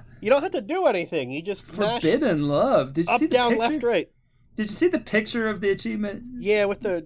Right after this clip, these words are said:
Speaker 1: horny little wolfie.
Speaker 2: <laughs> Yeah, I mean, come on now. All right.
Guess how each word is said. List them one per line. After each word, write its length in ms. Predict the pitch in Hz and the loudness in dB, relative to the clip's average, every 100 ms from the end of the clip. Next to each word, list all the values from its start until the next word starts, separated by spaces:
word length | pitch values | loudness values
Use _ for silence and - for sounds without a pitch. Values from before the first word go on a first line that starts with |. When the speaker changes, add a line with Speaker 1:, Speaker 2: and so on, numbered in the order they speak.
| 165 | -4
Speaker 1:
horny 300 | 185 180 170 | -4 -2 -2
little 260 | 175 170 | 0 -2
wolfie. 460 | 170 156 156 160 156 | -2 -4 -2 -6 -4
Speaker 2:
<laughs> 580 | 165 - 302 269 392 - | -2 4 4 6 0 0
Yeah, 200 | 311 277 254 | -2 0 2
I 80 | |
mean, 180 | 254 269 | 2 2
come 160 | 381 403 | -2 -2
on 280 | 403 269 135 | 2 0 0
now. 320 | - - 311 - 269 262 247 240 - - | -2 -2 -4 -8 -10 -10 -10 -14 -16 -10
All 180 | 269 | -6
right. 300 | 330 339 240 | -4 -4 -6